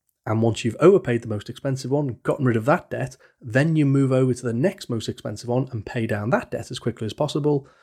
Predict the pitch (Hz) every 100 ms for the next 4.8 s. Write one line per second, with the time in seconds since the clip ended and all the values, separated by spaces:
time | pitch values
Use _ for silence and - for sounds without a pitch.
0 | _ _ - 147 165 147 151 - 139 143
1 | 131 127 127 117 123 165 165 - 120 107
2 | 117 - 120 117 110 104 135 156 - -
3 | _ _ 104 110 107 107 107 - - 143
4 | 156 160 131 - 160 160 156